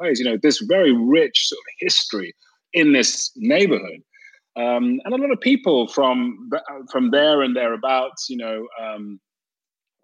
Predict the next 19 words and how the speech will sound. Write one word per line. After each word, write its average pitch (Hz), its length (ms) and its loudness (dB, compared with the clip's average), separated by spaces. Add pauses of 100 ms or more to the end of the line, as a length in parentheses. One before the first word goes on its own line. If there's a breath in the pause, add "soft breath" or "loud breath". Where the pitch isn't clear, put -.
(100)
you 123 80 -8
know, 110 100 -4
there 113 120 0
was 110 200 -4
other 127 200 0
schools. 127 640 2
The, 110 280 -2 (160)
there 107 100 -4
was 104 200 -4
a 101 160 2
sort - 180 -6
of 104 100 -10
sister - 380 2
school, 135 360 6
James 131 340 4
Allen's 120 280 2
Girls' 123 300 0
School, 117 300 0
and 127 100 -4